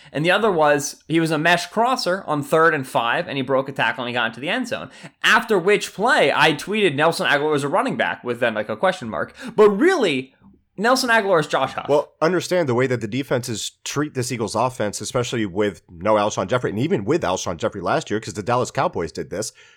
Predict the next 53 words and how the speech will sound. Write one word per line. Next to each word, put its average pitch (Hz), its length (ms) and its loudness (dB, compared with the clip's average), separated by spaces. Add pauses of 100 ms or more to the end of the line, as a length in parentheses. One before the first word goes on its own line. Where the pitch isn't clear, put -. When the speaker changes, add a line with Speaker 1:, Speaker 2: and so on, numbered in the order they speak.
(180)
Speaker 2:
Detroit 185 500 0
was 120 220 -2
doubling 127 460 2
Zach 110 300 0
Ertz 117 200 -4
in 98 80 -6
key 135 160 -6
situations 127 680 -4
and, 104 200 -2
and 101 140 -2
at 107 120 -2
the 101 120 -2
end 107 80 0
of 101 60 -4
the 104 40 -4
game 104 220 0
and 98 100 -6
making 131 300 -4
it 127 180 -2 (220)
very 143 420 2
clear 139 440 2
that 98 160 -4
they 107 100 2
were 104 100 -2
going 98 260 -2
to 85 60 -12
double 92 260 -4
Zach 85 280 -6
Ertz. 67 240 -10 (320)
Someone 180 400 2
else 135 220 2
Speaker 1:
Uh-huh. 113 80 -2
Speaker 2:
needed 101 180 -4
to 117 60 -6
make 101 240 -2
the - 60 -14
play. - 320 -10 (360)
It 165 180 2
was 117 220 -2
n- 92 140 -8 (100)
Speaker 1:
I 127 40 -8
mean, 147 160 0
Nelson 147 280 2
Agholor 226 300 2
is 185 80 0
not 147 120 2
gonna 143 140 -2
make 113 220 -2
you 110 80 -12
play, 98 260 -6 (140)
pay. 117 380 0 (140)
Mac 156 240 2
Hollins, 196 560 2